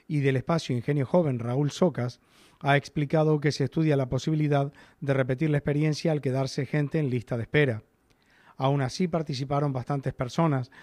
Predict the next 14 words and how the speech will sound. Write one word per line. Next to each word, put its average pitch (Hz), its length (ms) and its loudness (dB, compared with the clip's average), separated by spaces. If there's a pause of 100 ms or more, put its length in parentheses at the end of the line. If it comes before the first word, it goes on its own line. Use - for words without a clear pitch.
(180)
ya 135 240 0
que 135 80 -2
el 127 80 0
amplio 135 320 0
espacio 139 380 -2
del 120 140 -4
centro 151 380 -4
permitió 151 420 0
el 143 60 2
distanciamiento 139 720 -4
social 139 480 0 (300)
en 143 120 -2
todo 131 200 2
momento. 117 520 -2